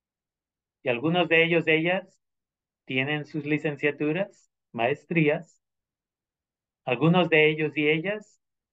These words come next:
no importaba todo el trabajo que yo hice, sus padres no hacían su parte. En mis notas dice que en el dos mil seis fue mi peor año porque yo perdí cuatro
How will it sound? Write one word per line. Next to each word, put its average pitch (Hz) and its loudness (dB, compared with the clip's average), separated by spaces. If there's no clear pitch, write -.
no 139 -2
importaba 165 4
todo 170 4
el 160 -2
trabajo 160 2
que 160 -4
yo 156 0
hice, 202 -4
sus 131 -10
padres 160 2
no 147 -4
hacían 151 -2
su - -14
parte. 147 0
En 170 -2
mis 170 0
notas 214 2
dice 180 -2
que 175 -2
en 165 -4
el 160 -4
dos 156 -2
mil 185 -2
seis 190 -4
fue 160 -2
mi 156 -10
peor 156 -2
año 165 -2
porque 131 -14
yo 143 -2
perdí 143 -2
cuatro 156 -2